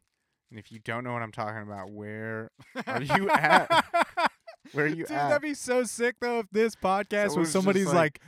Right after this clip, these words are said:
Speaker 1: "He got what?"
Speaker 2: <laughs> The fucking surprise
Speaker 1: What's a,
Speaker 2: ending.
Speaker 1: what is a cross?
Speaker 2: To Matthew.
Speaker 1: Yeah.
Speaker 2: <laughs> Is like, "What?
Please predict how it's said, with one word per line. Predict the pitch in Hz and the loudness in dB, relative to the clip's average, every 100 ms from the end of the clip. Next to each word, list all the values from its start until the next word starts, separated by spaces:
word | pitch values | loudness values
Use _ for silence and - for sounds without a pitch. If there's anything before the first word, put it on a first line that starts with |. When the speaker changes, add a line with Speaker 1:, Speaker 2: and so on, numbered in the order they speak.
| - - | -20 -10
Speaker 1:
"He | 233 233 | -8 0
got | 196 127 135 | 0 0 -4
what?" | 190 254 349 - | 4 8 6 6
Speaker 2:
<laughs> | - - - 311 - 262 - - - 269 - - - 247 311 302 202 | -8 -10 4 4 4 0 0 -4 -4 -8 -8 -16 -16 _ _ -20 -10
The | 208 | -10
fucking | - 196 - 208 | -2 -2 -2 -6
surprise | - 196 - 156 190 165 156 180 170 | -2 -4 -4 0 6 6 6 2 0
Speaker 1:
What's | 208 - | 2 4
a, | |
Speaker 2:
ending. | 156 156 165 170 170 | 4 4 2 0 -4
Speaker 1:
what | 180 214 254 | -4 -2 -2
is | 190 185 | -4 -8
a | 185 | -8
cross? | - - 196 277 311 - - - | -10 -6 0 2 0 -4 -12 -8
Speaker 2:
To | 156 | -8
Matthew. | 135 135 139 - 151 160 180 _ | -6 -4 -4 -4 -6 -6 -8 _
Speaker 1:
Yeah. | 147 135 120 113 123 | -6 -4 -4 -10 -18
Speaker 2:
<laughs> | - | -18
Is | 135 127 | -16 -10
like, | 131 117 | -10 -8
"What? | 113 156 285 | -6 -4 -6